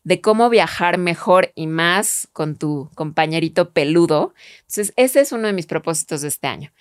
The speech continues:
Ya tenemos un viaje organizado. En enero vamos a ir a Los Ángeles con él. Entonces, a ver cómo nos va.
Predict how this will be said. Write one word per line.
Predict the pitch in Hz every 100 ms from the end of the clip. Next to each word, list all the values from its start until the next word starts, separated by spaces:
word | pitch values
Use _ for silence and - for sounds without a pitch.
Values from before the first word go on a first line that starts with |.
| _ _
Ya | 190 208
tenemos | 233 214 214 208
un | 196
viaje | 190 170 180
organizado. | 156 147 143 - 160 165 185 240 -
En | 175 160 156
enero | 160 175 214 196 170 220 -
vamos | 170 165 165
a |
ir | 160
a | 165
Los | 143 - 165
Ángeles | 160 156 175 160 151
con | - 131
él. | 123 127 _ 156
Entonces, | 156 175 185 202
a | 180
ver | 165 156
cómo | 180
nos | 170 147 143
va. | 170